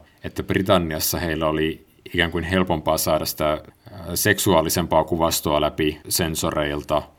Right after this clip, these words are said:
mutta sitten vaikeampaa saada läpi sitä väkivaltaa, ja sit Amerikassa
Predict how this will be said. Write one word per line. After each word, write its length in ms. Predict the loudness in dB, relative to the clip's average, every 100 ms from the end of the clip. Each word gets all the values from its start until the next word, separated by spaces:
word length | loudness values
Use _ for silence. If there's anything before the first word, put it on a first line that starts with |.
| _ _ _
mutta 300 | -8 -6 -6
sitten 380 | -6 -4 -6 0
vaikeampaa 540 | 0 0 -4 -4 -4
saada 360 | -2 -2 -2 -2
läpi 280 | -2 -2
sitä 440 | -4 -6 -4 -4 -4 -2
väkivaltaa, 840 | -2 2 2 0 -4 -2 -2 -2 -4
ja 60 | -8
sit 100 | -4
Amerikassa 680 | -2 -2 -2 -6 -4 -4